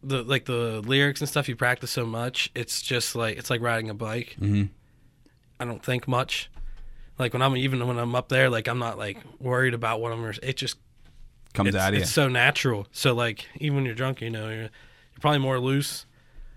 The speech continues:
Speaker 1: Probably a lot of more, uh, goofy dancing
Speaker 2: Yeah.
Speaker 1: goes on and stuff like
Speaker 2: It's a good
Speaker 1: that.
Speaker 2: thing.
Speaker 1: But I did, like,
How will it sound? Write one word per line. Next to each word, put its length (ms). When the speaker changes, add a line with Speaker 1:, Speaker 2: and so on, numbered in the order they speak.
Speaker 1:
Probably 260
a 60
lot 200
of 60
more, 380
uh, 380
goofy 320
dancing 580
Speaker 2:
Yeah. 220
Speaker 1:
goes 120
on 300
and 100
stuff 340
like 100
Speaker 2:
It's 60
a 20
good 80
Speaker 1:
that. 40
Speaker 2:
thing. 340
Speaker 1:
But 100
I 40
did, 220
like, 440